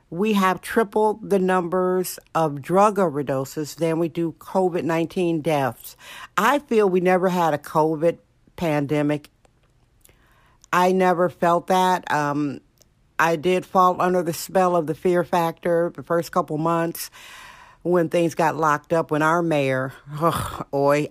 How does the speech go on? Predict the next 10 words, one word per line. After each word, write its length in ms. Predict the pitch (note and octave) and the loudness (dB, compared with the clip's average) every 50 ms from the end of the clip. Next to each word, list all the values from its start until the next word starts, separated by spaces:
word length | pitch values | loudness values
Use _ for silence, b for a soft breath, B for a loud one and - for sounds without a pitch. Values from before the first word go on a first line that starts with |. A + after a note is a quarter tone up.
| - | 0
I 260 | - D3 D3+ D#3 D#3+ D#3+ | 2 2 2 2 2 0
roll, 480 | D3 C#3 C#3 C3+ C3 C3 B2+ B2+ B2 B B B B B B B B B B - | 0 -2 -2 -2 -2 -4 -4 -6 -8 B B B B B B B B B B -4
uh, 280 | D3 C#3+ C3+ C3 C3 B2+ | -4 -2 -2 -2 -2 -2
Mayor 360 | D3+ D#3+ E3+ F3 F3 F3 E3 | -2 0 2 2 2 2 2
Breed, 540 | D3 C3+ E3 E3+ F3+ F3+ F3+ F#3 F3+ F3+ - - | 0 0 0 2 2 4 4 2 0 0 -2 -2
I 80 | F3 | -2
mean, 320 | E3+ E3+ E3 D#3+ D#3+ D3+ D#3 | 0 0 0 0 0 0 0
London 420 | D#3+ E3 E3+ F3 F#3+ F#3 F3+ F3+ | 0 0 0 2 2 2 0 0
Breed, 520 | D3 E3 F3+ F3+ F3+ F3+ F3+ F#3 - F#3 - _ _ _ B B B B B B B B B B B B B | 0 0 0 0 2 0 0 -2 -4 -6 -14 _ _ _ B B B B B B B B B B B B B
she 640 | - - - - - G3 G#3 G3+ G3+ G3+ G3 F#3+ - | -12 -10 -8 -4 -2 0 0 0 0 0 -2 -2 -6